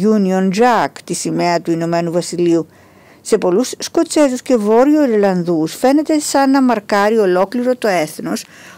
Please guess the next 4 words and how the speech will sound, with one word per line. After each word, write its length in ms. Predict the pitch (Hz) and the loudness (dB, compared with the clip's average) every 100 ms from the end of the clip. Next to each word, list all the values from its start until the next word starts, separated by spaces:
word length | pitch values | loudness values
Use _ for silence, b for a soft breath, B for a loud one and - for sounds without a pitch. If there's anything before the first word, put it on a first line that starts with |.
| B | B
ως 400 | - 214 233 - | 0 2 2 0
ιδιοκτησία 1000 | - 269 269 233 - 175 - 139 143 - - | -4 -2 -2 -2 -6 -8 -6 -6 -4 -4 -6
του 280 | 214 196 - 208 | -6 -4 -2 -2
Westminster. 880 | 160 185 - 339 359 339 - 165 | -2 -4 -8 -4 -4 -4 -4 -4